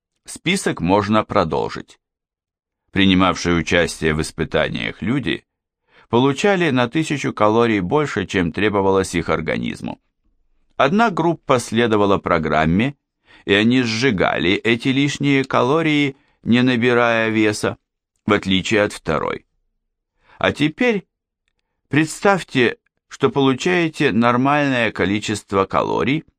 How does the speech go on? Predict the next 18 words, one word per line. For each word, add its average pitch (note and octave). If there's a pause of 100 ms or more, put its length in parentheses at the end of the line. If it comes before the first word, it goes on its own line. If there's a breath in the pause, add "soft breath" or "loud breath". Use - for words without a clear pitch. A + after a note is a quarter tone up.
(480)
не F#3
переедая, D2+ (500)
но D#3
следуете F3+
программе. E2 (760 loud breath)
Находя -
любую D#3
возможность A2+
двигаться G#2
в D#2
течение E2
дня, F#3+ (560)
вы F#3+
сжигаете C3
калории F3+ (460)
и A3
не D3
полнеете. E2